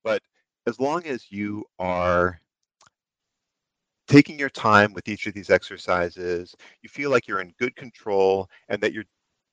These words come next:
practicing the right form and technique, then the risk of injuring yourself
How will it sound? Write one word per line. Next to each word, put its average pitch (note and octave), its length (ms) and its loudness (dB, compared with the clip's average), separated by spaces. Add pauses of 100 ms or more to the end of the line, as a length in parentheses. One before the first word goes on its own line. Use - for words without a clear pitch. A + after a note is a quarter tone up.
practicing C3 920 -2
the G2 80 -8
right G#2+ 240 4
form G#2+ 300 -4
and F#2+ 120 -10
technique, F2+ 680 -2 (320)
then A2+ 300 6 (360)
the C#3 80 -4
risk D#3+ 380 -6
of A2 160 0 (100)
injuring G#2+ 480 -2
yourself E2+ 600 -2